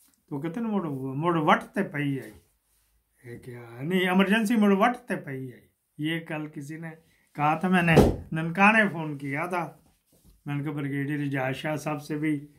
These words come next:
interview करें।" कह रहे थे, "वादा करा देंगे, देंगे, तो उनका उन्हें करें कोई।" तो बस नहीं हुआ। तो थे मैं कि, की खबर आने, तो उनका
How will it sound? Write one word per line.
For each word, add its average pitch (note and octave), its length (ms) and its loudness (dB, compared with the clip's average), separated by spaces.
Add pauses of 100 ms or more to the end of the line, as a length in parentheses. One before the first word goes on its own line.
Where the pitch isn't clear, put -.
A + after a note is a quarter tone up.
(160)
interview D3 440 -2
करें।" C#3+ 500 -2
कह E3+ 340 0
रहे F3 140 2
थे, C3+ 120 -6
"वादा F3 320 -4
करा F3 280 -6 (480)
देंगे, F3 340 0
देंगे, E3+ 380 -2
तो E3+ 140 -4
उनका D#3+ 260 -6
उन्हें C#3 460 -6 (340)
करें E3 400 0
कोई।" D#3+ 240 -2 (720)
तो D3 100 -4
बस C#3+ 260 -4
नहीं E3 440 4
हुआ। E3 220 2
तो E3+ 320 -4
थे F3 140 0 (440)
मैं D#3 160 -4
कि, G#3 160 0
की C4 120 2
खबर G#3+ 280 4
आने, G3 240 6
तो F#3+ 140 -2
उनका G3 400 -2